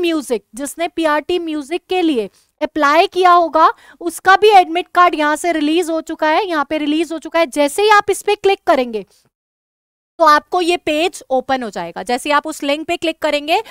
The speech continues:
तो यहाँ पे एक पेज ओपन हो जाएगा जिसमें आपको क्या भरना है, एक एप्लीकेशन नंबर भरना है, जो आपके एप्लीकेशन का नंबर होगा, जो आपने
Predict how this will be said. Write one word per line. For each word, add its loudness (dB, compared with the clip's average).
तो -10
यहाँ -2
पे -2
एक -8
पेज -2
ओपन -2
हो -4
जाएगा 0
जिसमें -6
आपको 4
क्या 6
भरना 4
है, 2
एक -4
एप्लीकेशन -2
नंबर -2
भरना 0
है, 0
जो -4
आपके -2
एप्लीकेशन -4
का -2
नंबर -2
होगा, 0
जो -4
आपने -2